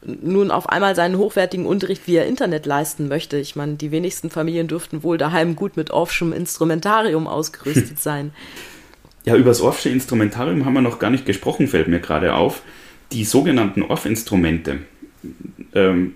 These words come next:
Speaker 2: da verknüpft man als erstes Stabspiele, also Xylophone, Metallophone, Trommeln vielleicht noch, Rahmentrommeln,
Speaker 1: Mhm.
Speaker 2: also Handtrommeln. Ähm, grundsätzlich gab's den Begriff Orff-Instrumente gar nicht.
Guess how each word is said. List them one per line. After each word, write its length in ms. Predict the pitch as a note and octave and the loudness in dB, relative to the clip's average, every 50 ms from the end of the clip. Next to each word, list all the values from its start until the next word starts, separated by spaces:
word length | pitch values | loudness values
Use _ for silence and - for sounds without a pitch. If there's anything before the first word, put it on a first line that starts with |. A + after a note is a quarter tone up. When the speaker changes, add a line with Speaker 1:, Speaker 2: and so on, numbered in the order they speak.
| - - | -6 -4
Speaker 2:
da 300 | - G#2 G#2 G#2 G2+ G2 | -2 0 0 0 0 -2
verknüpft 520 | - - G#2 F#2+ - D3 C#3 - - - | 0 -2 -2 -2 0 -2 -4 -4 -4 -2
man 340 | C3+ C3+ C3 C3+ C3 B2+ - | 0 4 4 4 4 2 2
als 180 | G2+ G2+ F#2+ - | -2 -2 -2 -2
erstes 920 | - - G2+ A2+ B2+ B2+ - - A#2+ A#2+ A#2+ A#2+ A#2+ - - - - - - - | 0 0 2 2 0 -2 -4 0 2 2 2 2 2 -2 -4 -6 -8 -10 -14 -16
Stabspiele, 720 | - - - D#2 D2+ D#2+ - - - - F2 C#2+ C2+ - - | -16 -6 -4 -4 -4 -4 -6 -10 -8 -8 -6 -6 -6 -8 -8
also 200 | - - - - | -12 -12 -12 -12
Xylophone, 1000 | - - - - A2 A2 G#2+ F#2+ F#2+ - - F#2 F#2 F#2 F#2 F2+ F2+ E2 E2+ F2 | -12 -6 -4 -2 0 0 0 -2 -2 0 0 2 2 4 4 4 2 2 2 0
Metallophone, 1040 | E2+ D2+ - - - D#2+ D2+ F2+ F#2 F2 - - - E2+ E2+ E2+ E2 E2 E2 D#2+ E2 - - - - - - - - - | -2 -4 -4 -4 -4 -2 0 2 0 0 -2 -4 -2 0 0 2 2 2 2 0 -2 -8 -16 -20 -20 -20 -20 -16 -14 -4
Trommeln 460 | - - F#2+ G2 G2+ G2+ G2 G2 F#2 | 0 2 4 4 6 6 4 4 2
vielleicht 440 | - G2 F#2 F2+ F2 F2 F2+ - - | 0 0 0 2 2 2 2 0 -4
noch, 240 | E2+ F2 E2+ - - | -4 -4 -4 -4 -4
Rahmentrommeln, 920 | D2 D#2+ F2 F#2+ F2+ F2 E2+ E2+ D#2+ E2+ F2+ F2+ F2 F2+ F2 E2+ F2 F2 - | -4 -2 0 0 0 0 0 -2 0 0 2 2 2 2 2 0 0 -4 -8
Speaker 1:
Mhm. 140 | - - - - - | -12 -14 -12 -8 -8
Speaker 2:
also 260 | E2+ E2+ F2+ F2 E2 F2+ | -6 -6 -4 -6 -2 0
Handtrommeln. 800 | F2 G2 G2+ G2 - - - F#2+ F#2+ F#2+ F#2 F#2+ F#2+ F#2+ F#2+ - - - - - - - - - - _ _ | 0 0 0 -2 -6 -6 -4 -2 0 0 0 0 0 -2 -4 -6 -12 -20 -20 -20 -20 -20 -20 -20 -20 _ _
Ähm, 380 | G2+ F#2+ F#2 F#2 F#2 F#2 F2+ - - - _ _ _ _ _ _ | 2 2 4 4 4 2 2 -2 -8 -16 _ _ _ _ _ _
grundsätzlich 800 | - - A#2 D3 F3 F3 - B2 A#2+ - - B2+ A#2+ A#2 - - - - - - | 0 4 4 4 4 4 2 0 -2 -2 -2 -2 -2 -2 -4 -10 -16 -20 -14 -8
gab's 260 | - D#2 D2+ - - - | -4 -4 -4 -4 -2 -2
den 160 | B2 A#2 G#2 | 0 2 2
Begriff 440 | G2 - - - F#2+ F2 - - - | 2 0 2 0 -2 -2 -2 -4 -4
Orff-Instrumente 760 | E2+ F2 - - - - - - F#2+ F2 D#2 D2 C#2+ - D2+ | -2 -2 -2 -4 -6 -6 -4 -2 -2 0 0 -2 -4 -6 -6
gar 200 | - - B1+ C2+ | -6 -4 -4 -4
nicht. 320 | D2 C#2+ - - - - | -6 -8 -10 -12 -16 -20